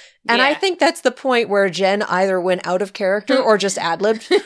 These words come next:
Speaker 2: <laughs>
Speaker 1: She's right, and it's perfect.
Speaker 2: Screw that guy.
Speaker 1: Screw that guy.
Speaker 2: <laughs>
Speaker 1: Indigenous Peoples Day,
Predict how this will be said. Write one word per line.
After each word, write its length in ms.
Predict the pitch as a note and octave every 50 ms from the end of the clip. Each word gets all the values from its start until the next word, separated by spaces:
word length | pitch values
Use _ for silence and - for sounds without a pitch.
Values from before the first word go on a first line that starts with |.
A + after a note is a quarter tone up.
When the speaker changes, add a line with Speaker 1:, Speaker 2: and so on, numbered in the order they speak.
| - B4 - -
Speaker 2:
<laughs> 360 | F#4+ A4 - - F#4 E4 C#4+
Speaker 1:
She's 280 | - - A#3 A#3+ F#3+ E3+
right, 320 | F3+ G3 A#3+ A3 G3 G3+ -
and 120 | F#3 F3
it's 140 | F3 E3+ -
perfect. 500 | - G3 F#3+ G#3 - C#3 E3+ - - -
Speaker 2:
Screw 360 | - - - - C4+ C#4+ C4+
that 180 | A#3 G3+ E3+ D#3
guy. 300 | - F3 E3 C#3+ E3+ - - - - - -
Speaker 1:
Screw 460 | - - - - - - A#3+ A#3+ A3
that 240 | G3+ F3+ - - -
guy. 340 | - - - - - - - _ - B3+ -
Speaker 2:
<laughs> 180 | - E4+ F#4
Speaker 1:
Indigenous 560 | - F#3 F#3 D#3+ G#3+ A#3 A3 B3 A#3+ A#3 A#3+ -
Peoples 340 | - A#3+ - - A3+ G#3
Day, 400 | E3+ G#3 F#3 F3+ F3+ F3+ F3+ F3+